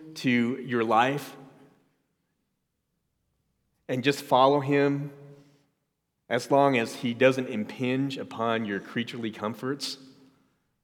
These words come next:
and your security? Or will following him consume every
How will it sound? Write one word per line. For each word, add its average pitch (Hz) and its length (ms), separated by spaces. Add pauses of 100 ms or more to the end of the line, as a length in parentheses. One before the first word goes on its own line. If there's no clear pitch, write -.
(180)
and 107 100
your 104 120
security? 120 640 (3750)
Or 123 140
will 135 200
following 147 720
him 110 520
consume 113 920
every 151 680